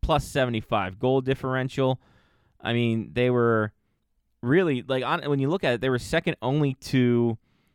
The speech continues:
um, the Oklahoma Warriors, who won the whole dang thing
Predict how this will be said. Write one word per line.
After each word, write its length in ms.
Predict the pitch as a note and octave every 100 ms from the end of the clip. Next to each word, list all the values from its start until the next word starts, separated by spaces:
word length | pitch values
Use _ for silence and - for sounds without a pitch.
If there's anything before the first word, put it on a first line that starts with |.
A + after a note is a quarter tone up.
| _ _
um, 640 | E2+ G2+ G2 F#2+ F#2+ F#2+ G2 _ _ _ _ _ _ _ _ _ _ -
the 160 | B2
Oklahoma 420 | B2+ C3+ B2+ A#2+
Warriors, 480 | G2 B2 F#3 C3 A2
who 100 | A#2+
won 220 | A2+ C#3
the 80 | C3
whole 180 | B2 A2+
dang 260 | G#2 G2+ G2+
thing 400 | G#2+ G2 A#2+